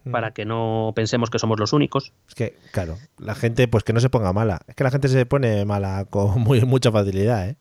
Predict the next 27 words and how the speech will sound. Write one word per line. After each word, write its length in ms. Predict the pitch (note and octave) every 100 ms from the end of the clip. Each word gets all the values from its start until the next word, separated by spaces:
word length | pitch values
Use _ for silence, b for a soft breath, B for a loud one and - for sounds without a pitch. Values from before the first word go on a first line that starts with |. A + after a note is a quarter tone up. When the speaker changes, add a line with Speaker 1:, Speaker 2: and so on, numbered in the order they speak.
| _ _ _ _ _
Speaker 2:
Bueno, 220 | E3+ D#3+
es 80 | D#3+
que 80 | G3
la, 160 | F#3 E3+
la 180 | D3+ D3
percepción 400 | C#3 D3 E3 E3+
del, 340 | F#3+ F3+ F3 -
del 160 | D#3+
Sistema 400 | D3 D#3 - D#3
Nacional 320 | D#3 D3 D3+ D3
de 80 |
Salud 240 | C3 C#3+ D#3
en 80 | D3+
un 80 |
país 160 | D3+ D3
como 220 | - D3
Reino 160 | C3+ C3
Unido, 220 | D#3 F3+
que 80 | C3
no 120 | C3
es 80 | B2+
precisamente 480 | B2+ B2+ B2+ B2+ C3
un 60 |
país 220 | B2 A#2+
socialista 600 | A2+ A2+ A2+ D#3 - C3 C3
ni 140 | A#2+
socialdemócrata, 760 | A2+ A2+ G#2+ A2+ D3+ C#3+ B2+ D#3